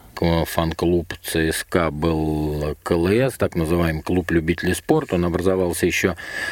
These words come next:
в восемьдесят седьмом году. Тогда вот, э, как раз организовывались, э, во многих командах клубы болельщиков. <clears throat> И вот в декабре восемьдесят седьмого года был образован клуб любителей спорта Ц С К К Л С.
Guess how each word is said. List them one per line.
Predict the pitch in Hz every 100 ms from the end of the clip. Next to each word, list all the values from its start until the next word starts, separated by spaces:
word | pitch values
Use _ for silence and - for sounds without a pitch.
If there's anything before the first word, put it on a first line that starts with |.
| -
в | - 90 85
восемьдесят | 95 101 - 95 87 -
седьмом | - 101 92 98 98 90
году. | 95 92 101 139 143
Тогда | - 85 87 82
вот, | 80 - _ -
э, | 85
как | - 82
раз | 85 -
организовывались, | 85 82 87 87 90 85 78 78 78 -
э, | 82 80
во | 85
многих | 87 85 78 80 - -
командах | 95 90 85 80 85 - - - -
клубы | - 98 95 87
болельщиков. | 92 104 147 143 - - 123 - -
<clears throat> | 107 - - 185 98 - - - - - -
И | 104
вот | 104
в | 87
декабре | 101 107 107
восемьдесят | 104 92 104 -
седьмого | 101 104 98
года | 104 135 107
был | 98
образован | 101 87 92 95 104
клуб | 90 104 -
любителей | 87 80 - 85
спорта | - 90 - -
Ц | - 78
С | -
К | 98
К | -
Л | 104
С. | 101 90 76 -